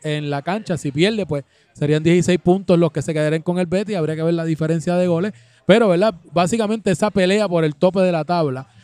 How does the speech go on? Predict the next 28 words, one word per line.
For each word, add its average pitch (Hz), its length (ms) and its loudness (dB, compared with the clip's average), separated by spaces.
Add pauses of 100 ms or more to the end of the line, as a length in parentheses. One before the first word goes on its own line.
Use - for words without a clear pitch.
(140)
Y 165 140 0
estamos 190 340 0
hablando 208 320 -2
nada 202 280 -4
más 202 300 -6 (300)
y 165 140 -6
nada 190 400 -2
menos 180 380 -4
que 170 160 0
el 170 320 0
A 175 40 0
F 190 200 2
C 202 180 0
Richmond 190 360 -2
se 170 100 -4
enfrenta 180 580 -4
an-, 160 200 -4 (100)
hacia 160 280 -2
el 156 60 0
Borussia 160 480 0
Dortmund. 160 420 0
Mamel, 180 300 0
¿cuánto 160 300 -2
pones 185 200 -4
al 170 160 -8
Dortmund 165 300 -8
ganándonos? 151 640 -4 (500)
Eh, 131 720 -2